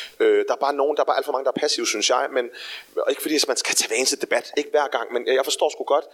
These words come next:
Jeg, jeg kan godt, jeg kan godt lide det der shitstorms, der engang imellem kommer op. Jeg kan godt lide, der var en shitstorm om bagdysten, øh, fordi at der var nogen, der syntes, man skulle være mand på en bestemt måde og sådan noget. Det synes jeg var rigtig fint, og den var ikke kommet uden de sociale medier, fordi ingen havde fattet, at folk var blevet fornærmet over det, før der kom et læserbrev, du ved,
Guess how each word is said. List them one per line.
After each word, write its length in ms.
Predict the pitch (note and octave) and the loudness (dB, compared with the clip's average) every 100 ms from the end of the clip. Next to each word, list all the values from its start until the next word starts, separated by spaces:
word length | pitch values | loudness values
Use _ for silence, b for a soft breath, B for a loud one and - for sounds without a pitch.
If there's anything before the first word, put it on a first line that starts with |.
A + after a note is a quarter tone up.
| B B B - | B B B -2
Jeg, 140 | B2+ A#2+ | 0 2
jeg 120 | C3+ | 0
kan 100 | - | 0
godt, 100 | E3 | 0
jeg 60 | F3+ | 0
kan 100 | F#3+ | 0
godt 160 | F3+ | 0
lide 120 | F3+ | -2
det 60 | D3+ | -2
der 60 | B2+ | 0
shitstorms, 440 | - - A#2 G#2+ | 0 2 0 0
der 80 | A2+ | -2
engang 180 | A2 A2 | -2 -2
imellem 160 | G2 | -2
kommer 200 | - G2 | -4 0
op. 60 | G2+ | 0
Jeg 100 | D#3+ | 0
kan 60 | D#3+ | 0
godt 160 | E3+ | -2
lide, 100 | D3+ | 0
der 60 | B2 | 0
var 100 | A2 | 0
en 60 | |
shitstorm 420 | - A#2 - G2+ F#2+ | 0 -2 0 0 0
om 100 | F#2+ | 0
bagdysten, 560 | G#2+ G#2+ G#2+ F#2 - G2 | 0 2 0 -2 -2 -2
øh, 180 | F#2+ F#2 | 0 0
fordi 260 | G#2 G#2+ G2+ | -2 -2 -2
at 100 | G2 | 0
der 60 | |
var 100 | G2+ | -2
nogen, 320 | G2+ G2+ G#2+ | 0 0 0
der 240 | G#2+ G2 - B B | 0 -2 -4 B B
syntes, 220 | - A2+ G#2+ | -6 -4 -4
man 80 | |
skulle 160 | G2 G2+ | -4 -2
være 80 | F#2 | 0
mand 200 | G#2 G#2+ | 0 -4
på 80 | - | -6
en 60 | |
bestemt 340 | F2 - G#2 F2+ | -8 -2 -2 0
måde 180 | F#2+ G2 | 0 0
og 60 | |
sådan 80 | - | -2
noget. 100 | G2 | -2
Det 60 | E3+ | -2
synes 100 | D#3 | 0
jeg 80 | D#3 | 0
var 120 | C#3+ | 0
rigtig 180 | D3+ - | -2 -2
fint, 280 | - F#3+ C#3 B B | 0 0 -2 B B
og 60 | - | 0
den 100 | D#3 | 2
var 80 | D#3+ | 2
ikke 120 | E3 | 0
kommet 320 | - D#3+ F#3 D#3 | 0 0 0 0
uden 120 | C#3 | 0
de 60 | C#3 | 0
sociale 240 | - C3+ | 2 2
medier, 220 | C3+ B2+ A#2+ | 2 -2 -2
fordi 140 | C#3 | 0
ingen 160 | D3 D#3+ | 0 0
havde 140 | C#3+ - | 0 2
fattet, 300 | C3+ D#3 E3 B B B | 2 2 -2 B B B
at 100 | A#2+ - | -6 0
folk 140 | B2 | 0
var 60 | A2+ | 0
blevet 180 | A2 G2+ | -2 -2
fornærmet 340 | A2+ A2 G2+ | 2 2 4
over 180 | G#2 F#2+ | 2 2
det, 80 | - | 2
før 100 | C#3 | 2
der 80 | A#2 | 2
kom 180 | B2+ A2+ | -2 -2
et 100 | A2+ | 0
læserbrev, 500 | B2 C3+ G2+ F#2 - | 0 0 0 0 0
du 60 | G2+ | 0
ved, 160 | G#2 | 0